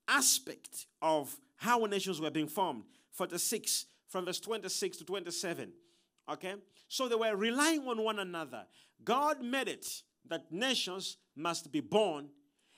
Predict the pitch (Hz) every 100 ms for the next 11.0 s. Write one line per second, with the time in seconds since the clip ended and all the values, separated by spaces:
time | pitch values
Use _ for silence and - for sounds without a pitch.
0 | _ 180 185 277 285 - 247 233 - _
1 | _ _ - 131 226 185 185 202 _ _
2 | _ _ 160 190 180 - 285 - 262 302
3 | 330 285 - 254 233 226 - 240 220 202
4 | 196 156 135 233 226 208 190 185 269 208
5 | 247 - - _ _ 160 254 - - 240
6 | 220 - 262 294 285 220 220 208 233 254
7 | 262 - - 170 - 240 208 185 233 214
8 | 214 247 254 220 196 214 240 - - _
9 | _ _ 247 302 302 - 240 226 196 202
10 | 196 185 - _ - 294 302 - 262